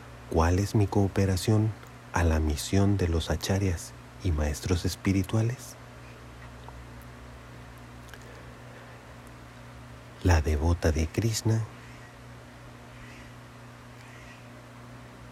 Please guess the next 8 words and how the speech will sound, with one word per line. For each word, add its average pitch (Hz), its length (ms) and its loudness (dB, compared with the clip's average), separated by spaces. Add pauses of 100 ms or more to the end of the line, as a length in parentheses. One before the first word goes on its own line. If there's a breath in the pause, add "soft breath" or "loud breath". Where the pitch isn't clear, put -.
(200)
le 104 180 8
quedaba 135 400 6
claro 104 420 6 (280)
que 92 120 2
jugaba 123 640 4
un 123 180 6 (160)
juego 87 340 6
interno 107 640 4